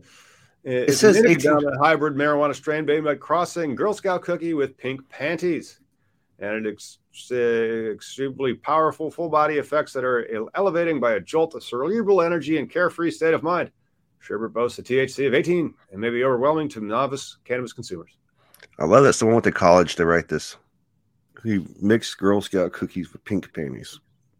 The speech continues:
Speaker 1: Mm-hmm. <laughs> And that's the one that I would say most resembles the
Speaker 2: Yeah.
Speaker 1: um,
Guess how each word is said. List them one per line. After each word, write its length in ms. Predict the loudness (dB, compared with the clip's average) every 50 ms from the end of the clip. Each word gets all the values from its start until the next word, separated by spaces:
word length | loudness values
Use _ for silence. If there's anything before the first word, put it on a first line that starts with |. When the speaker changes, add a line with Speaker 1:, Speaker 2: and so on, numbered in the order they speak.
| _ -10
Speaker 1:
Mm-hmm. 320 | -8 -6 -6 -8 -8 -12 -14 _ _ _ _ _ _ -8
<laughs> 500 | -8 -8 -12 -18 -20 -20 -20 -4 _ -2 -2 -2 _ _ _ _ -18 -18 -14 _ -14 -14 -14 _ -6
And 400 | -2 0 2 2 2 0 2 2
that's 260 | 2 0 0 -2 -4 -2
the 80 | 0 2
one 260 | 2 2 2 2 2
that 120 | 4 4
I 80 | 4 4
would 140 | 4 0 -2
say 400 | -2 0 2 4 4 4 4 4
most 340 | 2 0 -2 -2 -4 -6 -6
resembles 680 | -6 -4 0 2 2 2 4 2 0 0 -2 -6 -10 -16 _ _ _ -20 -20 _ _ _ -8 -4
the 100 | 0 4
Speaker 2:
Yeah. 300 | 4 6 6 6 4 2 2 2
Speaker 1:
um, 800 | 2 4 6 6 6 6 4 2 0 -2 -4 -6 -8 -10 -14